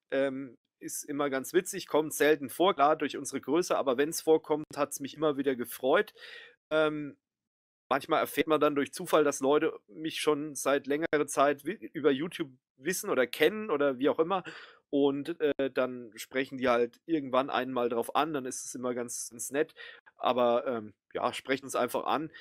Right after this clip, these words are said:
Ähm, ich kann da jetzt keine genauen Daten nennen, <laughs> weil wir wissen selber nicht, was da abläuft. Keine Ahnung, ob zweitausendeinundzwanzig eine Gamescom stattfindet. Ich glaub eher nicht. Äh, Itza vielleicht noch eher als eine Gamescom. Ähm,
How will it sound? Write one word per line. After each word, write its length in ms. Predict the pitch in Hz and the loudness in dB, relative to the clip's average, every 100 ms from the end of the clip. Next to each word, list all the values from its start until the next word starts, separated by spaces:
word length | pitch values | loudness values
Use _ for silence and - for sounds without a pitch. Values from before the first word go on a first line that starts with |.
| - - - | -20 -14 -4
Ähm, 220 | 127 123 | -4 -4
ich 180 | - - | -8 -6
kann 240 | - 131 151 | 0 4 6
da 60 | 139 | 4
jetzt 220 | 131 - | 4 0
keine 240 | 135 143 | 0 0
genauen 380 | 131 123 123 123 | 0 2 2 4
Daten 340 | 113 135 175 | 6 6 4
nennen, 220 | 143 127 123 | -2 -2 4
<laughs> 20 | |
weil 180 | 143 151 | 4 4
wir 100 | 139 | 0
wissen 240 | 143 139 | -2 -2
selber 380 | 120 139 180 180 | 0 4 6 4
nicht, 180 | 143 139 | 2 -2
was 160 | 131 | -4
da 120 | - 123 | 0 2
abläuft. 600 | 127 - 123 117 - 127 - 120 _ | 0 2 4 4 2 -14 -14 _ _
Keine 300 | - 127 139 | 2 4 4
Ahnung, 260 | 117 214 185 | 2 2 2
ob 200 | 143 - _ _ - | 0 -2 _ _ -8
zweitausendeinundzwanzig 1040 | - 139 127 131 120 147 143 143 139 135 | 2 4 4 0 -2 0 0 0 -2 -4
eine 100 | 131 | -8
Gamescom 440 | 110 147 190 - 131 | -2 -2 -2 -4 -4
stattfindet. 580 | - 120 - - 117 123 | -2 -4 -4 -8 -8 -6
Ich 160 | 135 - | -8 0
glaub 240 | 127 117 | 0 2
eher 120 | 120 | 0
nicht. 300 | 127 175 - - - - - | 0 -2 -4 -18 -20 -18 -6
Äh, 140 | 139 - | -4 -4
Itza 600 | 175 - 170 160 165 156 | -6 2 6 6 4 0
vielleicht 440 | - 143 131 143 - | -6 2 4 4 0
noch 140 | 127 | -6
eher 220 | - 170 135 | 0 2 4
als 200 | 143 127 | 0 -6
eine 100 | 113 | -6
Gamescom. 640 | 143 196 - - 110 107 - - - _ _ 117 | -4 -4 -6 -4 -4 -4 -18 -20 -20 _ _ -6
Ähm, 300 | 113 113 | -6 -8